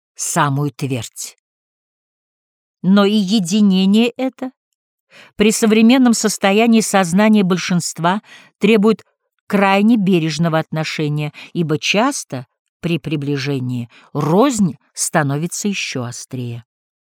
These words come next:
Так люди часто повторяют поговорку:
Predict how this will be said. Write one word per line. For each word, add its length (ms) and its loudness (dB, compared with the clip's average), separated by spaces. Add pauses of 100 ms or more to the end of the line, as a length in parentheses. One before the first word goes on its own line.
(920)
Так 200 -2
люди 220 -2
часто 360 -4
повторяют 640 -4
поговорку: 800 -2